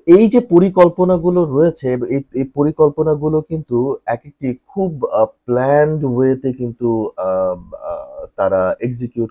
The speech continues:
করবার চেষ্টা চালাচ্ছে। যেমন আমি ধরে নিচ্ছি, আহ, পাঁচই আগস্ট, আহ, শেখ হাসিনা, আহ, ভারতে চলে যাওয়ার পর দশই আগস্ট একটি ঘটনা ঘটলো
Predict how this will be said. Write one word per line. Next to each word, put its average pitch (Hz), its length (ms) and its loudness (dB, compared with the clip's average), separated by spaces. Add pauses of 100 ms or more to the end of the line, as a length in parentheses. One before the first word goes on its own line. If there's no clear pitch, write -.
করবার 110 240 -2 (100)
চেষ্টা - 340 -8
চালাচ্ছে। - 520 -10 (340)
যেমন 135 540 2
আমি 117 360 -4
ধরে 139 260 -4
নিচ্ছি, 120 440 -8 (480)
আহ, 92 460 -2
পাঁচই 123 420 -2 (100)
আগস্ট, 120 640 -2
আহ, 95 240 0
শেখ 104 280 -8
হাসিনা, 98 480 -2
আহ, 90 1300 -4
ভারতে 127 400 -4
চলে 110 260 -2
যাওয়ার 101 300 0
পর 98 400 -2 (1400)
দশই 135 460 4
আগস্ট 123 520 2 (300)
একটি 107 440 -6
ঘটনা 117 420 0
ঘটলো 110 640 4